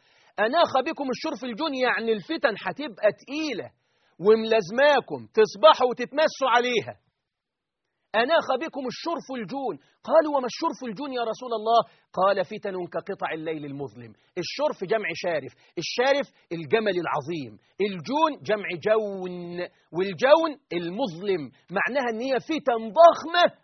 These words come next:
مظلمة. والله ده اللي احنا شفناه يا رسول الله في أحوال كثيرة، فينبغي أن تشح بدينك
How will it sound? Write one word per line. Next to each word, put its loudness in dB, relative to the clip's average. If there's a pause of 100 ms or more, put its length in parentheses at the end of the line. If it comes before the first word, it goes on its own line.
(160)
مظلمة. 2
والله -4
ده -6
اللي -4
احنا -10
شفناه -10
يا -4
رسول -8
الله -4 (420)
في -6 (320)
أحوال -4
كثيرة، -8 (220)
فينبغي -4 (100)
أن -4
تشح -6
بدينك -6